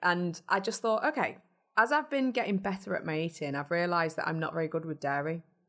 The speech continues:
So I love protein and protein powders, but I can't really have whey protein or casein protein." So I've been, um,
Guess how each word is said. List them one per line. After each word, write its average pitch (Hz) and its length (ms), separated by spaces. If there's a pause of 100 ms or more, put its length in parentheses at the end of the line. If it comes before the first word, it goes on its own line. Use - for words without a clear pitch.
(320)
So 170 380
I 185 60
love 214 300
protein 165 720 (160)
and 160 160
protein 160 380
powders, 160 520
but 151 380
I 160 60
can't 160 300
really 165 140
have 151 260
whey 151 380 (280)
protein 156 500
or 147 200
casein 147 520
protein." 135 560
So 151 320
I've 160 220
been, 151 420 (340)
um, 131 540